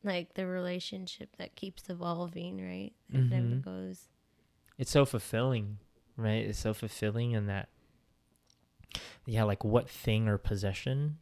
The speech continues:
Speaker 2: is necessarily gonna be within that? Or, like, yeah, this computer that we're recording, it's like the E X computer, but I make music on here, right? I make beats. But so much, so many times I've made beats, Earl's just next to me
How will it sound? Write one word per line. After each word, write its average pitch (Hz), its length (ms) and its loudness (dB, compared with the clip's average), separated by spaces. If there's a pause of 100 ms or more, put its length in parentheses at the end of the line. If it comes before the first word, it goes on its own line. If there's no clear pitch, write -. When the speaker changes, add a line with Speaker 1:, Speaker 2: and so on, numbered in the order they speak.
Speaker 2:
is 120 200 -8
necessarily 117 640 0
gonna 117 400 2 (600)
be 120 120 6
within 139 260 6
that? 147 180 6
Or, 113 180 4
like, 101 260 2
yeah, 117 200 8
this 107 220 0
computer 104 400 2
that 101 100 4
we're 113 60 0
recording, 107 680 2 (800)
it's - 120 -16
like 117 120 -10
the 135 160 2
E 156 60 12
X 135 140 8
computer, 110 240 4
but 104 100 6
I 98 60 4
make 101 220 0
music 104 340 0
on 107 140 0
here, 101 220 0
right? 101 200 4
I 107 40 2
make 104 220 -2
beats. - 500 -4 (680)
But - 140 -2
so 113 140 8
much, 104 300 4
so - 180 6
many 104 220 6
times 101 320 2
I've 98 140 2
made 101 240 0
beats, 101 220 0
Earl's 98 320 -4
just 98 200 -8
next - 260 -10
to 120 80 -8
me 117 220 -10